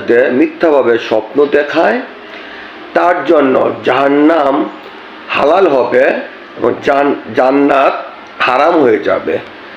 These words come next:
তার মানে হলো, সে ব্যক্তি কখনো জান্নাতে যেতে পারবে না এবং তার জন্য জাহান্নাম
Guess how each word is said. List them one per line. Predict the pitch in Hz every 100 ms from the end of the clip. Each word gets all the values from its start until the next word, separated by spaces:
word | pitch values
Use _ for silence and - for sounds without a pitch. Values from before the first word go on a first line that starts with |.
| - -
তার | 127 151
মানে | 170 180
হলো, | 156 117 120 165
সে | - 151
ব্যক্তি | 160 165 - 160 156
কখনো | - - 135 151 - - - - 104
জান্নাতে | 135 123 123 123 120 156 220 247 - - - -
যেতে | 110 113 151 202 247 - - - - -
পারবে | 143 123 101
না | 95 - - - - - - - - -
এবং | 117 170 -
তার | 127 123
জন্য | 131 123
জাহান্নাম | 117 117 117 147 240 294